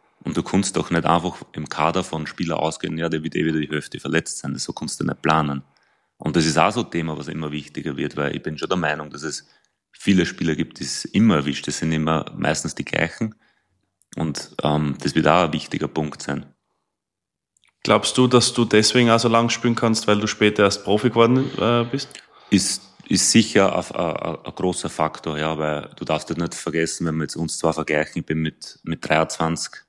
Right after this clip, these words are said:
Speaker 1: das erste Mal täglich am Trainingsplatz gestanden. Vorher dreimal die Woche maximal.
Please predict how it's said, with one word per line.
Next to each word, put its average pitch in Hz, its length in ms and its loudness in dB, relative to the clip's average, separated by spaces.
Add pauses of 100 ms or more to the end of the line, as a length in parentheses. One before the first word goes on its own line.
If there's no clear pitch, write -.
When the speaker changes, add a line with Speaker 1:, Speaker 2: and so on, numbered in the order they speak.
(220)
Speaker 1:
das - 160 -10
erste 90 400 2
Mal 82 140 2
täglich 90 420 2
am 78 180 -6 (100)
Trainingsplatz 76 640 -4
gestanden. 71 520 -4
Vorher 78 540 4 (440)
dreimal 80 340 2
die 80 120 2
Woche 80 280 0
maximal. - 600 -2